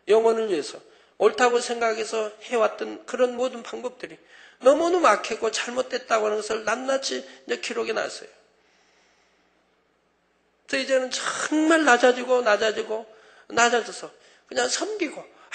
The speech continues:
아무하고도 화평 깨뜨리지 아니하고 오직 섬기는 그런 종으로 나오겠습니다.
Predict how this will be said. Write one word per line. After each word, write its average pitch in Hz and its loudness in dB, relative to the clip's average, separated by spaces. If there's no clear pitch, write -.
아무하고도 170 2
화평 - -6
깨뜨리지 233 -8
아니하고 185 -2
오직 254 0
섬기는 320 -4
그런 214 0
종으로 175 0
나오겠습니다. 208 -2